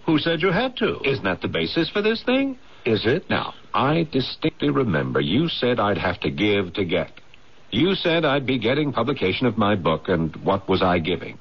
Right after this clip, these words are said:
Speaker 2: Fifteen acres of scrub and swamp.
Speaker 1: Uh, that's not exactly what I said.
Speaker 2: I distinctly remember.
Speaker 1: I said you would be asked to give.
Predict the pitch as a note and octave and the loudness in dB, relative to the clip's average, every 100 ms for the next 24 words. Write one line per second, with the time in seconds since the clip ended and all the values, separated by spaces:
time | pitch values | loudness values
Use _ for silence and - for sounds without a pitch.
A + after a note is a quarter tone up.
0 | - G#2 G2 G#2+ A2+ A#2 A2 A#2+ A2+ A#2 | -4 -2 0 0 2 2 2 0 2 0
1 | - - B2+ A2 G#2+ G#2 A2+ G#2+ - A#2 | -4 -2 0 2 2 2 0 0 0 0
2 | - B2+ B2+ C3 E3 F#3 - - - - | 2 2 2 2 0 -2 -10 -16 -14 -12
3 | D3+ D#3 F3 A2+ G2 F#2 C3 G#2 - C2+ | -2 0 2 0 -4 0 0 0 -4 -6
4 | C#2 G2+ F2 D#2 C#2 C#3+ F#3+ F#3 F#3+ F#3+ | -4 -2 0 0 0 0 2 2 0 -2
5 | - - - G3+ G3+ - F#3 G3 G3 F#3+ | -2 -10 -2 0 0 -2 0 2 2 2
6 | G#3+ G#3+ B2 F3+ C4+ B3+ - C3+ D2+ D2+ | 2 4 2 2 0 -2 -2 -2 -2 -6
7 | F#2 A#2 A#2 G#2 A#2 - - G3+ G#3 - | 0 2 2 2 -2 -2 -2 0 -2 -8
8 | - - - A#2+ F#2+ E2+ A1+ G1+ | -12 -16 -2 -2 0 -2 -2 -10